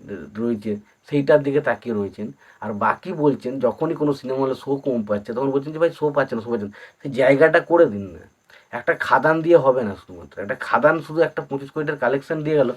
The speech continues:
সেরকম তো হয়ে যেত। সেরকম, সেরকম অনেক ছবি আছে, কালেকশন তো করে আছে। হিন্দি ছবি দেখো না, প্রত্যেক বছর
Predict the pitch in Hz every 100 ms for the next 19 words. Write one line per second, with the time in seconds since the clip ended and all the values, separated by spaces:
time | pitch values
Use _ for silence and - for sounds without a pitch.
0 | - - - - 143 175 170 151 143 147
1 | 113 - 143 143 180 - - _ _ 143
2 | - - 160 170 139 160 - 175 190 170
3 | 143 139 - 135 135 139 135 123 117 104
4 | - - - - 135 147 156 170 170 170
5 | 180 165 120 104 139 - 175 143 143 147